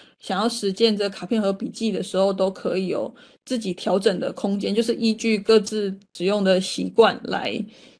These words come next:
做设计。那所以今天就只是简单介绍一下基本的功能，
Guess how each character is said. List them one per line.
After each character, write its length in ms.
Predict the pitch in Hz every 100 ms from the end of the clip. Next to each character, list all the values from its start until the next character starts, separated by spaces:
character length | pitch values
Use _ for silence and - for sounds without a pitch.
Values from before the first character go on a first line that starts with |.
| _
做 340 | 226 208 180
设 240 | 185 240 185
计。 320 | - 208 - _ - _
那 160 | 233 233 233 _
所 180 | - 233
以 80 | 214
今 160 | 277
天 140 | 302 294
就 120 | 294
只 180 | 240 196
是 160 | 233
简 260 | 226 196 180
单 300 | 196 202 214
介 160 | 220 208
绍 220 | 214 196
一 20 |
下 400 | 196 202 190 190
基 240 | 185 226
本 200 | 226 185
的 100 | 185
功 340 | 190 190 208 220
能， 300 | - -